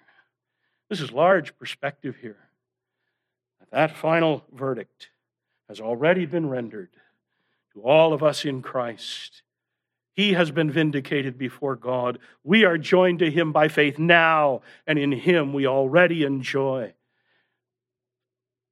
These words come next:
God's pronouncement righteous, not guilty, no condemnation. And so Paul reasons, if that's already happened, well, the end time judgment has already happened.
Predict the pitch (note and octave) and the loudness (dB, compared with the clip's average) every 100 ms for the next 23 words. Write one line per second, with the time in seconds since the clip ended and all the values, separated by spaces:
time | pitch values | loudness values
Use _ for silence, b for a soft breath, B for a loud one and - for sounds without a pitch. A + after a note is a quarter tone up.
0 | _ _ _ - F#3 G3+ G3 - E3 D3 | _ _ _ 2 6 6 4 -2 0 2
1 | D#3 D#3 - C3 - _ _ _ - A2 | 2 -2 -8 -10 -10 _ _ _ -18 -6
2 | A#2+ - - - - - - - _ _ | -4 -4 -6 -8 -8 -8 -10 -14 _ _
3 | _ _ _ _ _ _ _ _ _ C3 | _ _ _ _ _ _ _ _ _ 2
4 | F3+ A3+ - G3+ D3+ - A2+ E2 _ _ | 6 6 4 2 2 -4 -8 -8 _ _
5 | _ _ _ _ b b b D3 G#3+ C4 | _ _ _ _ b b b 4 6 6
6 | - A3 G3 E3+ D#3+ D3 - B2 G#2+ _ | 6 4 6 4 2 0 -2 -8 -12 _
7 | _ _ _ _ _ _ _ _ _ _ | _ _ _ _ _ _ _ _ _ _
8 | _ B2 A#2+ C3 - C#3 C3+ F3+ D#3 B2 | _ -14 -10 -8 0 0 2 0 0 -6
9 | G2+ - C3 B2+ C3+ B2+ C3 B2+ B2 F#3+ | -10 -16 -12 -10 -8 -4 -2 -4 -4 -4
10 | F#3 B2 B2 B2 - _ _ _ _ _ | -4 -10 -4 -4 -6 _ _ _ _ _
11 | _ _ _ _ _ _ _ _ C#3+ _ | _ _ _ _ _ _ _ _ -20 _
12 | _ _ - D#3+ F3+ F#3 E3+ F3 F3+ E3 | _ _ -10 -2 2 2 0 0 0 4
13 | G3 F#3 E3 D3+ D3 C#3+ G#3+ G3+ G3 D3 | 2 2 -2 2 2 0 -2 0 -2 -4